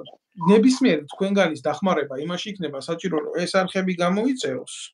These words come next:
რასაც უყურებს და გავრცელოთ ეს საუბარი. და თუ, რა თქმა უნდა, გახარიას პარტიიდან ვინმე წამ-, თუნდაც გახარიას სურვილი ექნება,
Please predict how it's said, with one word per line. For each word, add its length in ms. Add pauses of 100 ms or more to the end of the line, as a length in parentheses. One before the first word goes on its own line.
(480)
რასაც 320
უყურებს 500
და 100
გავრცელოთ 720
ეს 140
საუბარი. 640 (320)
და 140
თუ, 200
რა 160
თქმა 240
უნდა, 220
გახარიას 640
პარტიიდან 680
ვინმე 340
წამ-, 280 (140)
თუნდაც 380
გახარიას 760 (460)
სურვილი 600
ექნება, 440